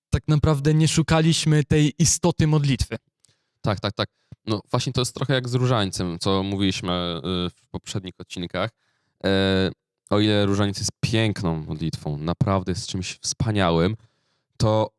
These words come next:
Speaker 2: odmawianie tego, żeby to odmówić tylko, no, mija się całkowicie z celem. Bo modlitwa nie jest odklepywaniem.
Speaker 1: Mhm.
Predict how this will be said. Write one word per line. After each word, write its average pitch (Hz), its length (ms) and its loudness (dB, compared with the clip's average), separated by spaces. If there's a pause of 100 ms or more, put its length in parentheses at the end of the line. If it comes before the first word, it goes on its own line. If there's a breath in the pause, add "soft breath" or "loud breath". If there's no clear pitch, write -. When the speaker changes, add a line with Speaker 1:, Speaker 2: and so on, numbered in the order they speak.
(100)
Speaker 2:
odmawianie 117 480 2
tego, 113 300 2
żeby 110 180 0
to - 140 0
odmówić 107 520 0
tylko, 98 500 0 (720)
no, 117 140 2
mija 131 220 4
się 123 120 0
całkowicie 123 460 -2
z - 80 -6
celem. 82 380 -2 (480)
Bo 101 100 2
modlitwa 117 440 2
nie 135 80 2
jest 131 140 -2
odklepywaniem. 104 800 0 (220)
Speaker 1:
Mhm. 139 260 0